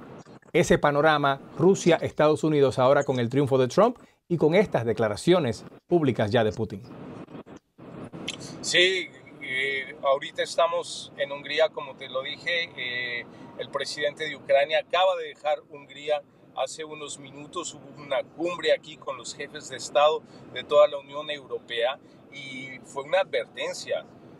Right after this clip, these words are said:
Speaker 2: fue el decir, "No podemos, eh, eh, olvidarnos de que se está peleando una guerra y que, eh, sin, sin el apoyo europeo, sin el apoyo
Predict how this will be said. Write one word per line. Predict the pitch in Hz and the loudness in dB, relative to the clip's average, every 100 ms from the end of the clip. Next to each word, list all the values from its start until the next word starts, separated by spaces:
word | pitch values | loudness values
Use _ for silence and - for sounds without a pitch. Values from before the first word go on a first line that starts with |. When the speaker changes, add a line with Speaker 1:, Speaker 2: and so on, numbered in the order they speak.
| - | -20
Speaker 2:
fue | - 139 139 165 180 156 | -6 -2 0 -2 -4 -8
el | 139 | -8
decir, | 123 123 - 156 143 139 131 - - - 139 143 | -10 -10 -10 -10 -10 -12 -14 -20 -20 -20 -20 -4
"No | 151 165 - | 0 0 0
podemos, | 165 143 135 143 156 185 - - 740 740 740 | -6 -4 -6 -6 -6 -6 -10 -12 -10 -6 -4
eh, | 127 123 123 117 113 110 110 - - | -4 -4 -6 -8 -8 -10 -12 -18 -12
eh, | 127 120 120 113 110 - | -8 -6 -6 -8 -10 -6
olvidarnos | 135 120 135 135 131 151 180 220 - - - - | -6 -6 -2 2 4 2 -2 -6 -6 -14 -20 -8
de | 139 | -8
que | - 135 127 - | -6 -8 -8 -12
se | - 143 | -10 -8
está | - - 160 185 - - - - | -6 2 2 2 -4 -14 -20 -10
peleando | 139 135 151 151 | -8 0 0 0
una | 175 175 | -4 0
guerra | 151 131 127 123 156 202 - - - - | 0 0 -2 2 2 0 -6 -18 -20 -20
y | 147 143 | -16 -14
que, | - 131 123 107 - - - 143 | -8 -6 -6 -8 -16 -20 -16 -6
eh, | 139 127 127 | -4 -4 -6
sin, | - 139 139 127 127 | -8 -10 -12 -16 -12
sin | - 147 135 | -10 -8 -4
el | 135 120 | 0 0
apoyo | 113 151 175 196 185 160 143 | 0 2 2 2 -4 -10 -8
europeo, | 139 127 110 117 123 | -10 -10 -10 -6 -6
sin | 139 151 131 | -6 -10 -4
el | 117 | -2
apoyo | 113 - 160 196 190 | -2 -2 -2 -2 -4